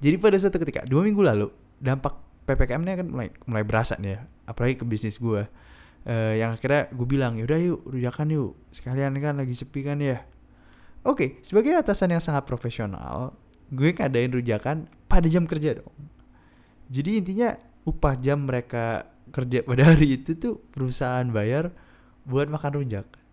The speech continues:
Tapi ya gue nggak ngerasa bersalah. Honestly, ini kan buat for their mental health, you know. It's for the togetherness feeling. Jadi kayak worth every penny lah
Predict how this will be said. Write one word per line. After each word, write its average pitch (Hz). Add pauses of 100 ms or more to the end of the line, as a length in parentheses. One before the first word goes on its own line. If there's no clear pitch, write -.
(800)
Tapi 208
ya 320
gue 139
nggak 107
ngerasa 107
bersalah. 113 (240)
Honestly, 123 (800)
ini 277
kan 349
buat 147 (320)
for 165
their 147
mental 151
health, 151
you 110
know. 104 (880)
It's -
for 127
the 131
togetherness 131
feeling. 151 (1120)
Jadi 135
kayak 139 (160)
worth 131
every 127
penny 120
lah -